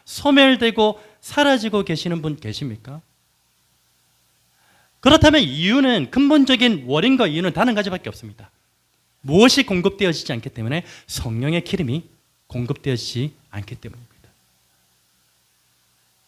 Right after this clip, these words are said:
사랑하는 믿음의 형제 자매 여러분,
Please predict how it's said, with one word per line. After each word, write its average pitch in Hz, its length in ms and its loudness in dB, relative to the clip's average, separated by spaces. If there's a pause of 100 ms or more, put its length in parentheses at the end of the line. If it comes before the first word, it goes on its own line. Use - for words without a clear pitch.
(1120)
사랑하는 240 360 6
믿음의 254 260 6
형제 233 580 0
자매 214 280 -4
여러분, 143 220 -6